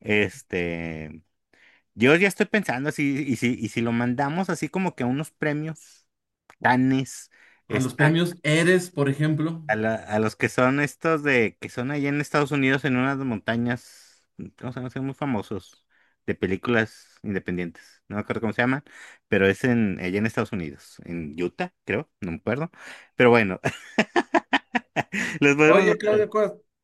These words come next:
Speaker 2: pues déjame te cuento. Primero, a-, eh, tanto, tanto estuvieron fregando. Es que vaya, ve a ver Backrooms, ve a ver Backrooms.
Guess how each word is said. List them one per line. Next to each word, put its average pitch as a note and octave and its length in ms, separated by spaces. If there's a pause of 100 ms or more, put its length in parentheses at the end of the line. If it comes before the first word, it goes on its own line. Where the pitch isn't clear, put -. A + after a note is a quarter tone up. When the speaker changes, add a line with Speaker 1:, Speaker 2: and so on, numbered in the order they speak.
(120)
Speaker 2:
pues C#3 140
déjame A3+ 320
te E3 140
cuento. F3 240
Primero, C4 480
a-, D3 160
eh, D3 480
tanto, A3+ 540
tanto G#3 260
estuvieron F#3+ 420
fregando. D3+ 440
Es C#3 120
que D3 120
vaya, C3+ 480
ve C#3+ 140
a D3 80
ver D3+ 340 (320)
Backrooms, D3 800
ve C#3+ 100
a C#3+ 80
ver E3 200
Backrooms. F3 1160